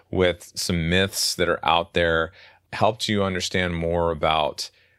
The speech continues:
what's working and what's not working, and then what to think about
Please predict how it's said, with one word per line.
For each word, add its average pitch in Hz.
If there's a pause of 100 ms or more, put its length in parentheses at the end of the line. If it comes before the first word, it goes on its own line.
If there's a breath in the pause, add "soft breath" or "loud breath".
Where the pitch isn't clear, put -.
(140 soft breath)
what's 95
working 85
and 76
what's 76
not 95
working, 87
and 80
then 82
what 107
to 98
think 92
about 80